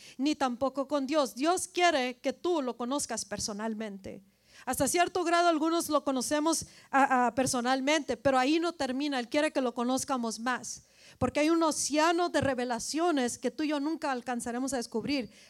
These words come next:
aquí en la tierra, pero Él quiere que tú y yo lo conozcamos más y más. Amén. Es importante que lo conozcas, que, que, que sepas que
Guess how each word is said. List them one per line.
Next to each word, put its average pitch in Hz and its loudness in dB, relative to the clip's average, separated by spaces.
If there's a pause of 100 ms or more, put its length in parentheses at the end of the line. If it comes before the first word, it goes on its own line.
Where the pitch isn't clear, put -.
aquí 240 -6
en 269 2
la 277 2
tierra, 330 2
pero 294 2
Él 320 0
quiere 349 2
que 330 -4
tú 320 -4
y - 2
yo 330 4
lo 302 4
conozcamos 269 -2
más 220 -6
y 247 -4
más. 320 -4 (280)
Amén. 262 -2 (1200)
Es 262 -4
importante 330 0
que 339 0
lo 294 2
conozcas, 302 0 (260)
que, 285 2
que, 294 -2
que 269 -4
sepas 339 0
que 269 -2